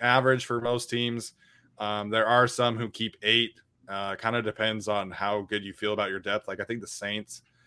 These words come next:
have kinda kept eight for a while, but that's because they have generally really, really great depth at every single spot. Um, but yeah, most teams keep nine.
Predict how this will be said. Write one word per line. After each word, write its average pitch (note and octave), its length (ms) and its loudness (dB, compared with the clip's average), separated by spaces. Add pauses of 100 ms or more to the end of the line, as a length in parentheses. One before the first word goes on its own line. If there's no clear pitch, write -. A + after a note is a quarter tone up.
(180)
have G#2 160 -2
kinda A2 260 0
kept A2+ 300 -2
eight G#2+ 180 2
for A2 100 -2
a A2 40 0
while, A2 200 4
but G2 120 -4
that's G2+ 160 -4
because G2 300 -6
they F#2+ 140 -4
have F2+ 240 -4 (460)
generally F#2+ 440 -6
really, G2 400 -6 (320)
really G#2+ 260 0
great A2 400 6
depth C3 320 8
at C#3 140 10
every C#3+ 200 8
single D#3 260 2
spot. E3+ 440 6 (560)
Um, G2 300 0
but F#2 140 -4
yeah, F2+ 120 -4
most A#2+ 240 4
teams A#2+ 200 0
keep F#2+ 200 -8
nine. C2+ 180 -8